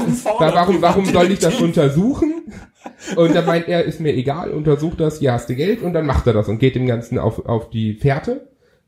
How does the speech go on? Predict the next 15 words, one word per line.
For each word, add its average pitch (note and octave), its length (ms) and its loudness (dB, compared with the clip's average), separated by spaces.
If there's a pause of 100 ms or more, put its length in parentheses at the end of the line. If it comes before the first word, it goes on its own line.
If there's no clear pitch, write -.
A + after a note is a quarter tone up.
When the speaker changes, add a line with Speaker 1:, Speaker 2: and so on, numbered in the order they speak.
(100)
Speaker 2:
Und, D3 340 2
ähm, C#3+ 360 -2 (400)
das B2+ 180 0
sind G3 200 2
halt F3 260 -2 (140)
drei C#3 320 0
Folgen G#3+ 640 -2
an D3 180 -4
sich, E3+ 220 -2
das D#3 200 -2
erste D#3 440 -4
Buch D#3+ 440 -6
der D3+ 200 -4
Reihe. F3+ 380 -2 (600)
Und D3+ 400 2